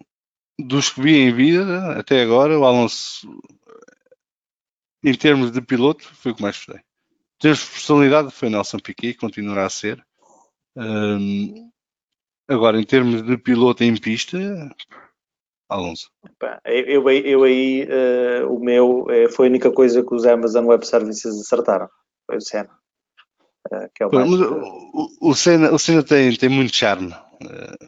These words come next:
Speaker 1: mas a substância não, não confirma todo o charme que se diz dele.
Speaker 2: Pá, eu acho que isso será outro episódio.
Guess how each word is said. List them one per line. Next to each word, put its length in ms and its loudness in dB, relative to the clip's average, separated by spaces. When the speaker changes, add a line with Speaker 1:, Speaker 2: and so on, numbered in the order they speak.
Speaker 1:
mas 260 -4
a 80 -2
substância 640 0
não, 260 4
não 160 2
confirma 500 0
todo 260 -6
o 60 -4
charme 340 0
que 80 -10
se 180 -8
diz 80 -8
dele. 180 -12
Speaker 2:
Pá, 240 4
eu 300 4
acho 180 6
que 60 0
isso 120 -4
será 160 4
outro 200 4
episódio. 420 0